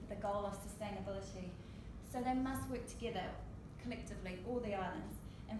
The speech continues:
fact, all the peoples of the world. Um, the governments need to be sustainable and transparent, and there needs, there needs to be strict enforcements. There is an old story in the Pacific about a heron and a hermit crab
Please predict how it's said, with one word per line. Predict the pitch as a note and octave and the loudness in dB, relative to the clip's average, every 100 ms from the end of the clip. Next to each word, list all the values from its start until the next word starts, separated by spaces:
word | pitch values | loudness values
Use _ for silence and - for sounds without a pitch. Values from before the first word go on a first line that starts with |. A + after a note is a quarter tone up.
| - | -2
fact, | A3+ - - - B3 | -2 -2 -6 -6 -2
all | A#3+ | -2
the | A#3+ | -2
peoples | A3+ A3 G#3+ G3+ | -2 -2 -2 -2
of | F#3+ | -2
the | G3 | 0
world. | G#3+ F#3+ F3+ F3+ - - - - | 2 2 2 -4 -6 -4 -2 0
Um, | G#3+ G#3 G3+ F#3+ F#3+ - - - | 2 2 2 0 -2 -2 -4 -4
the | A3 | 0
governments | A#3 A#3+ C4 A#3 - | 4 6 6 4 2
need | B3+ B3 | 2 2
to | A#3 | -2
be | A3 | -4
sustainable | G#3+ G#3 - G#3 G#3 G3+ | -4 -4 -2 2 2 2
and | F#3 | 0
transparent, | F#3+ G3 F#3+ - G#3 F#3 F#3 | -2 -2 -2 -2 -2 0 -2
and | G3 | -2
there | G3 | 0
needs, | G#3+ A#3+ B3 - - - | 2 2 0 -4 -6 -6
there | - | -2
needs | G#3+ A#3 | 0 0
to | B3 G#3 | -2 -2
be | G3 | -4
strict | - - A#3+ A#3+ - | -4 -4 -4 -4 -4
enforcements. | G#3+ G#3 G#3 G#3 E3 F3+ - - - - - - - - | -2 -2 -2 -2 -2 -2 -4 -6 -8 -8 -6 -6 -6 -2
There | B3 | 2
is | A#3+ A#3+ | 2 2
an | A#3+ A#3 | 0 0
old | A#3+ - | 2 2
story | - - G#3 G3+ B3 D4+ D#4 - - - | -2 0 2 4 4 0 -2 -4 -6 -4
in | A3 | -2
the | A3+ | -2
Pacific | A3+ - A#3 A3+ A#3+ A3 | -2 -4 -4 -2 -4 -2
about | G#3 G3 | 0 2
a | F#3+ - | 2 2
heron | G3 F3 F3+ - - - - - | 2 0 -2 -4 -6 -8 -8 -4
and | G#3 G#3 | -2 0
a | G#3 B3 | 0 2
hermit | B3 A#3+ - | 4 2 0
crab | F#3+ | 0